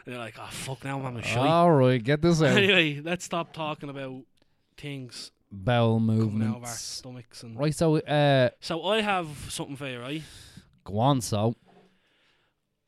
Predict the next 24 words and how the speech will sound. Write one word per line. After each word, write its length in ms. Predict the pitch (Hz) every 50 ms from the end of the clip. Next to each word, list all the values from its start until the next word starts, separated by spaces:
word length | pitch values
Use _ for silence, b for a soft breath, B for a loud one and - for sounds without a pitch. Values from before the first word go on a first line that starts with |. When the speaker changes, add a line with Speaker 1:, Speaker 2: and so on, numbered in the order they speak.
| _ _
Speaker 2:
Hit 120 | - 143
me 60 | 156 208
with 40 |
it, 40 | 233
Speaker 1:
Recently, 340 | 240 - - - 214 185 175
Speaker 2:
baby. 240 | 170 156 147 143 147 B B B B B
Speaker 1:
I've 240 | - 156 156 147 131
been 600 | - 160 - - - - 233 160 - - 175 139 - b b b b
<laughs> 280 | b b b _ _ -
on 200 | - 165 165 160
YouTube, 520 | 175 190 214 240 226 - - 170 143 135
right? 180 | 127 127 135 151 -
I've 100 | 139 131 -
found 580 | - - 160 160 165 170 170 165 160 147 135 151
out, 280 | 139 139 135 131 131 -
like, 240 | - 139 131 113 131
I've 160 | 135 127 -
somehow 540 | - - - 170 170 165 147 151 147 135 131
I've 200 | 123 120 117 -
gotten 300 | - 131 135 - 131 131
on 200 | 127 127 123 117
to 200 | - 120 120 120
American 420 | 117 117 120 120 120 113 - 117 113
Idol 320 | 117 123 123 117 110 -